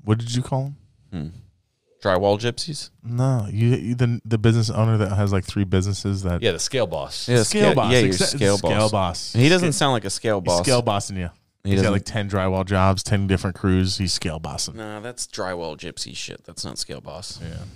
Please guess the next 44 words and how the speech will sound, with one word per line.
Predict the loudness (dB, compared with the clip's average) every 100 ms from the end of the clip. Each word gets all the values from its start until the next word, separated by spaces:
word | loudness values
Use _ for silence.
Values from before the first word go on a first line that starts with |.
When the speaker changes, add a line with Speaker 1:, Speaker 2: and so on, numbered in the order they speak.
| -18
Speaker 3:
I | -16 -14
don't | -8
know, | -8
man. | -4 2
Speaker 1:
Drywall's | 4 4 2
Speaker 3:
It's | 0 0
just |
Speaker 1:
an | 4
Speaker 2:
Drywall | 4 6 4
Speaker 1:
interesting | 4 0
Speaker 2:
gypsy, | 0
Speaker 1:
game. | 2
Speaker 2:
they | 0
always | 2 0 -2
have, | -2 -4 -2
like, | -2 -4 _ -20 -20 -4
they've | -4 2
got, | 2 2
like, | -4 -6 _ _ _ _ -14
the | -10
finishers | -4 -2 0 2 2 2 -2 -10 _ _
and | -6 -4
then | -4
the |
drywall | 0 0 0 -4
crew. | -6 -8 -8 -2
And | 2
then | 2
as | 4 2 2
you | 0
grow | 2 4
up | 2 0
in | -8 -10
drywall | -6 -2 -2 -2 -4 -6
companies, | -10 -12 -10 -10 -10 -12
you | -12 -8
may | -6 -6
have | -6 -8 _ _ _ _ -16
two | -10 -8 -8
drywall | -2 -2 0 -2 -4
crews, | -6 -6 -6 -8 -14 _ _ -14
one | -10 -10 -12
finishing | -10 -10 -8 -12 -14
crew, | -14 -14